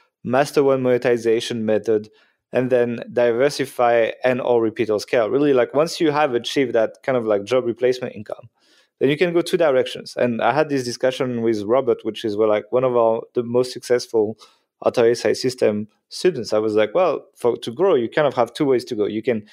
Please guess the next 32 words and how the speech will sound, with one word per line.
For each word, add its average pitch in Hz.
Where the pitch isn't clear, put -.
either 165
build 151
more 127
stability 127
via 107
diversification, 110
so 107
explore 110
new 107
traffic 175
sources, -
explore 117
new 113
affiliate 139
programs, 107
explore 113
new 120
ways 143
to 139
monetize 113
your 107
content, 117
build 123
an 113
email 143
list, -
do 120
these 120
things. -
Or 139
you 196
can 165